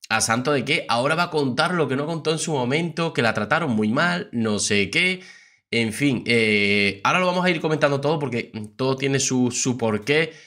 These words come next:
Os voy a ir a rememorar un poco porque evidentemente comenté tanto el Superviviente de Olga como el de Ana Luque al año siguiente y me acuerdo perfectamente de todo de forma cronológica qué es lo que sucedió en cada momento, ¿vale?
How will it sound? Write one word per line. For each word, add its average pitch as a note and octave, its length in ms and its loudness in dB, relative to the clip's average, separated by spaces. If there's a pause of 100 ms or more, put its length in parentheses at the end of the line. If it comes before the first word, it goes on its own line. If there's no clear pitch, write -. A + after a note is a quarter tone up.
(180)
Os G#2 160 -4
voy A#2 140 2
a B2 60 4
ir B2+ 60 4
a B2 40 0
rememorar A#2 460 0
un G#2 120 -2
poco G#2+ 180 -4
porque G#2+ 200 -4
evidentemente G2 500 -4
comenté G2 640 -4 (260)
tanto G#2 360 0
el G2 120 -2
Superviviente G#2 600 -2
de G2 160 0
Olga G#2+ 320 0
como G#2 340 -2
el G#2 180 0
de F#2+ 260 -2 (220)
Ana G#2+ 240 0
Luque G#2+ 280 0
al G2+ 120 2
año G#2+ 160 0
siguiente B2 840 -2
y A2+ 140 0
me G#2 80 0
acuerdo G#2 260 0
perfectamente G#2 600 0
de G#2 120 2
todo A2+ 500 -2 (600)
de G#2+ 140 0
forma A2+ 280 0
cronológica A2+ 600 0
qué A#2+ 80 0
es A#2 40 2
lo A#2 100 0
que A#2 100 -4
sucedió A2 440 2
en B2 60 0
cada G#2 180 0
momento, F2 400 -2
¿vale? A2 280 0